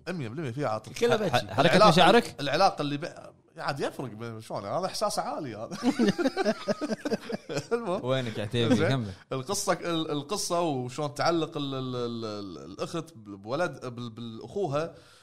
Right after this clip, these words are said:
Speaker 1: وشنو المصير اللي راح يواجهونه، كان وايد حلو. بس أنا مشكلتي كانت بالتمطيط.
Speaker 3: مم.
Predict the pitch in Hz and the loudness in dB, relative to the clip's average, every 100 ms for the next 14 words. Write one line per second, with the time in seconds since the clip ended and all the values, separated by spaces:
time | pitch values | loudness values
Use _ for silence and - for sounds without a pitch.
0 | _ _ _ 117 117 117 117 110 165 156 | _ _ _ -12 -8 -6 -8 -8 -6 -4
1 | 143 139 - 196 151 143 143 135 139 139 | -4 -4 -4 -4 -4 -2 -2 -2 -2 -4
2 | 127 156 160 180 180 - _ _ 143 135 | -4 -4 -4 -6 -8 -20 _ _ -2 2
3 | 143 139 - 135 160 - _ _ _ _ | 2 2 -4 -6 -6 -10 _ _ _ _
4 | - 131 156 202 - - 190 185 156 160 | -12 -4 0 0 0 0 0 0 -6 -10
5 | - 185 - 196 208 208 151 196 220 - | -8 -10 -6 -2 -2 -4 -4 -6 -6 -10
6 | 151 143 156 120 - _ _ 117 104 | -10 -8 -8 -10 -14 _ _ -12 -12